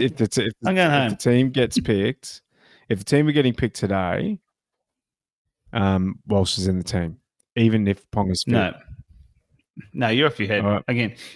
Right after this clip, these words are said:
Speaker 2: You are off your head again, mate. Have you watched Ponga in the last four years
Speaker 1: Yeah, I have.
Speaker 2: of Origin?
Speaker 1: I
Speaker 2: He's
Speaker 1: know,
Speaker 2: fucking
Speaker 1: y-,
Speaker 2: king.
Speaker 1: yeah, I, I, Origin, I get it, but I don't know.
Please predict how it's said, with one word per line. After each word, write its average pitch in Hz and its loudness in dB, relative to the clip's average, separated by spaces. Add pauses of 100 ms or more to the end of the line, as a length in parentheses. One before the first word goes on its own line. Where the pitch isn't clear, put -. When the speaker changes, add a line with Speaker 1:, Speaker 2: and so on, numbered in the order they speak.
Speaker 2:
You 147 4
are 147 2
off 175 0
your 147 4
head 120 2
again, 107 0
mate. 92 -4 (1300)
Have 170 0
you 214 2
watched 214 2
Ponga 190 2
in 190 0
the 180 2
last 180 0
four 185 0
years 208 2
Speaker 1:
Yeah, 107 2 (500)
I 107 2
have. 104 2
Speaker 2:
of 143 0
Origin? 165 0 (380)
Speaker 1:
I 160 4
Speaker 2:
He's 180 0
Speaker 1:
know, 180 4
Speaker 2:
fucking 226 4
Speaker 1:
y-, 175 -4
Speaker 2:
king. 160 -2
Speaker 1:
yeah, 143 2
I, 92 -6
I, 165 2
Origin, 165 2
I 120 2
get 123 2
it, 131 2 (320)
but 120 2 (1700)
I 117 4
don't 117 6
know. 107 2